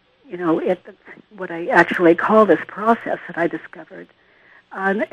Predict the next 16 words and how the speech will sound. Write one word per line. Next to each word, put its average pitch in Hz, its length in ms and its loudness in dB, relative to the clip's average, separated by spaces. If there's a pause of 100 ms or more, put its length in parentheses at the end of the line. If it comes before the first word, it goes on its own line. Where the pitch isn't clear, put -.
the 208 80 2
work 240 420 8 (100)
shows 254 360 6
us 165 220 0 (340)
the 202 80 -12
most, 202 220 -10 (440)
the, 220 160 2 (100)
the 208 120 -6 (160)
simplest 285 520 6
way 190 300 2
of - 160 -4
understanding 175 640 0
everything 160 420 2
we 151 120 -12
think. - 400 -18 (520)
And, 196 440 -8